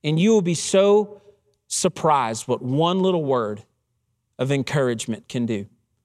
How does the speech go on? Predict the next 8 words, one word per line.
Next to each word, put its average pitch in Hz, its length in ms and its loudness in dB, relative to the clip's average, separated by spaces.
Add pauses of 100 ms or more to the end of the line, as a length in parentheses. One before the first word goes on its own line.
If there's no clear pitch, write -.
(300)
what 151 200 2
one 185 420 2
little 214 320 4
word 156 500 0 (320)
of 127 80 -2
faith - 640 -4 (260)
in 139 120 0
someone 139 680 -2